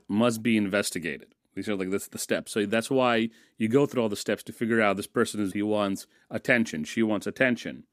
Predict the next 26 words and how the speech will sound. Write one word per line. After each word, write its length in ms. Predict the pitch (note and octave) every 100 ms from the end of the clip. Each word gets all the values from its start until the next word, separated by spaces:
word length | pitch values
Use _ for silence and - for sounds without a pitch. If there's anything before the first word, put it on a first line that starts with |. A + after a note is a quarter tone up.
| _ _ -
Exorcists 920 | - - D#3+ - - B2+ A#2+ - -
should 220 | - B2+
have 220 | B2+ A2
moral 500 | A2 A#2+ C3+ C#3 B2+
certitude, 640 | - - A#2+ F#2+ - B1+ - _ _ _ _ _ _
which 220 | A#2 -
means 300 | C3+ C3 A#2
you 100 | A#2+
have 100 | C3
to 60 | A#2
be 120 | G#2+
certain 580 | - F#3+ G#3 F#2+ G2 - _
the 180 | A2+ B2
exorcism 640 | C#3 D3 C3+ B2 B2+ A#2+
will 300 | A2 G#2+ G#2+ - G2 G#2
do 200 | G2 A#2
good, 400 | G#2 G#2 D2+ D2
do 140 | - D3+
no 180 | C#3+
harm. 400 | A#2+ A#2 D#2+ C#2+ - _
You 120 | F#2
know, 180 | G2+ A2
like 220 | G#2+ F#2
the 180 | E2+ F2+
Hippocratic 540 | G#2 - - G#2 G2+
Oath, 220 | A#2+ D#3